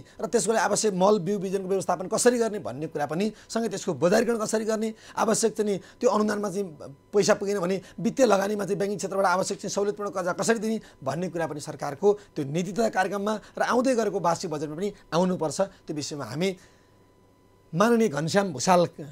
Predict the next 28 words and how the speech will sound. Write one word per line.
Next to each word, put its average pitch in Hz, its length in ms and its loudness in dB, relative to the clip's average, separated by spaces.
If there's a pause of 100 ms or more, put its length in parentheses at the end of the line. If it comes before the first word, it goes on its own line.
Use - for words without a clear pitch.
(320)
कृषि 208 240 -2
विकास 185 400 0
मन्त्रीज्यूलाई 156 400 -4
पनि 160 120 -6 (200)
यही 208 80 4
अनुरोध 151 240 2
गर्न 139 160 -6
चाहन्छौँ। 147 320 -6 (160)
कार्यक्रम 143 320 -4
हेरिदिनु 135 240 -6
भयो, 165 100 0 (220)
तपाईँ 156 160 -6
सबै, 180 240 -8
सबै 160 240 -8
दर्शकलाई 143 380 -6 (100)
हार्दिक, 147 320 -10
हार्दिक 139 240 -10
धन्यवाद 147 240 -4
दिँदै 214 480 2 (480)
कार्यक्रममा 180 340 4
समय 160 160 0
दिनुभयो 156 300 -2 (720)
युवा 165 420 2
कृषि 165 240 -10
व्यवसायी 151 400 0 (640)
दमन 165 320 0
कुमार 147 160 -6
कटवाल, 190 400 2